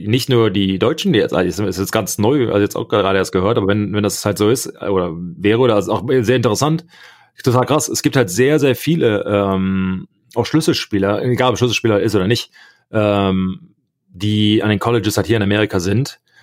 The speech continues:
Äh, richtig krass. Ähm, das stimmt. Ich weiß noch bei mir, du hattest, glaub ich, selbst nach Graduation hatte ich irgendwie dreißig Tage so G-, Grauzone, so nach dem Motto, entweder hast du einen, hast du einen Job oder geh raus.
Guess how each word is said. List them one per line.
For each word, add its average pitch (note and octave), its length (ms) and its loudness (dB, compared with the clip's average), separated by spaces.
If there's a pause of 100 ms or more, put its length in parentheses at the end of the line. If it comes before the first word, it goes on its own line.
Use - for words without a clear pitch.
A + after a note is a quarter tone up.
(200)
Äh, A#2+ 80 -2
richtig C#3 260 2
krass. - 480 -2
Ähm, G#2+ 520 0
das A2+ 140 0
stimmt. C3 200 2
Ich - 80 -6
weiß - 440 -2 (460)
noch A#2 160 -2
bei G#2+ 160 0
mir, C3 540 0
du A#2 100 0
hattest, B2 260 0
glaub A#2+ 220 2
ich, A#2 160 0
selbst A2 240 -2
nach B2+ 220 -2
Graduation A#2 520 2
hatte A2+ 100 0
ich - 60 -6
irgendwie A2 180 0
dreißig A#2+ 340 -2
Tage A2+ 260 0
so G2 140 0
G-, G2+ 240 -8
Grauzone, G#2+ 600 0
so G#2+ 100 -4
nach F#2+ 80 -2
dem F#2+ 100 -4
Motto, G#2 140 0
entweder G#2 220 0
hast G2+ 120 -2
du A2+ 60 0
einen, G2 160 -2
hast A2 140 0
du - 20 0
einen B2 80 2
Job A2+ 200 0
oder G#2 100 2
geh G2+ 120 0
raus. A#2 440 -2